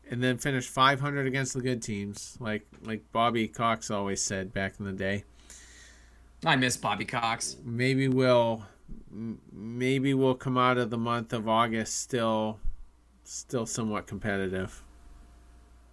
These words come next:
Speaker 1: Uh, and
Speaker 2: It's
Speaker 1: I
Speaker 2: gonna
Speaker 1: mean, and what I mean by competitive is for the division win.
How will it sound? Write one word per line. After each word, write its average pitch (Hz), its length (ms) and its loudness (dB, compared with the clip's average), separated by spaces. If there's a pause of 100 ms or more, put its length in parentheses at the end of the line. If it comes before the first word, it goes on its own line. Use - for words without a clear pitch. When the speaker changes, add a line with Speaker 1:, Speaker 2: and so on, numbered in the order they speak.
(420)
Speaker 1:
Uh, 101 180 -2
and 156 220 2
Speaker 2:
It's 160 100 8
Speaker 1:
I 175 100 8
Speaker 2:
gonna 196 120 6
Speaker 1:
mean, 170 160 6
and 165 220 -2
what 170 160 8
I 170 80 8
mean 160 160 0
by 143 140 8
competitive 123 640 0
is 113 160 -4
for 143 340 0
the 120 100 -2
division 113 480 -4
win. 104 320 -6